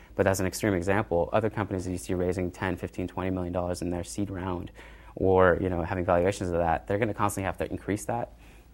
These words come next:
And that just limits, with a hundred X return that a V C expects, how they're going to be exiting. So that's something to keep in mind. It was a bit surprising to me. Another thing to notice is that you think you're the center of the world because you're just focused on everything that you're working on, but you're part of a very large flow,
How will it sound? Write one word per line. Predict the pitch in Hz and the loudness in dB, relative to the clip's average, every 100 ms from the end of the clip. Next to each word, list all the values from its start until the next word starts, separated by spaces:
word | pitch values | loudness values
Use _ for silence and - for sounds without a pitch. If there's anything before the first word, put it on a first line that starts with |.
| - | -8
And | 104 | -2
that | 92 | 0
just | 92 95 | 0 0
limits, | 92 98 90 - - | 0 0 0 -4 -4
with | 90 - | -2 -2
a | |
hundred | 85 92 90 | 0 0 2
X | 87 - | 0 -2
return | 85 92 | -4 -2
that | 90 | -2
a | 85 | -2
V | 82 | -6
C | - 87 | -6 -6
expects, | 87 - - 95 80 - - - - | -6 -6 -4 -2 -2 -8 -18 -18 -12
how | - | -4
they're | 90 | -2
going | 90 87 85 | -2 -4 -6
to | - | -6
be | 90 | -4
exiting. | - 85 67 64 | -4 -4 -4 -4
So | - | -2
that's | 120 | 0
something | 143 110 | 2 0
to | |
keep | 117 | 0
in | 101 | 2
mind. | 98 95 | 2 0
It | |
was | 87 | -4
a | |
bit | 78 | -8
surprising | - - 87 98 | -6 -2 0 0
to | 104 | -2
me. | 120 131 - - - - - | -2 -4 -6 -20 -20 -12 0
Another | 113 117 | 6 8
thing | 117 110 107 | 8 6 2
to | 104 | 2
notice | 107 120 | 2 2
is | 101 | 0
that | 92 | -2
you | 104 | 0
think | 107 101 | 0 0
you're | 98 | 0
the | 98 | 0
center | 101 101 | 0 0
of | |
the | 95 | 2
world | 92 92 98 | 2 4 4
because | 92 98 90 | 0 -2 0
you're | 90 | -2
just | 92 - | -4 -2
focused | 92 98 - | -2 -2 -4
on | 90 | -4
everything | 90 92 95 | -2 -4 -4
that | 90 | -2
you're | 92 | -2
working | 101 110 | -4 -4
on, | 110 117 120 - - - | -4 -4 -8 -14 -10 -2
but | 92 | 4
you're | 107 | 4
part | - 110 | 8 6
of | 101 | 6
a | 90 | 2
very | 95 92 | 4 4
large | 92 90 87 | 4 2 -2
flow, | - 95 90 | -4 -4 -4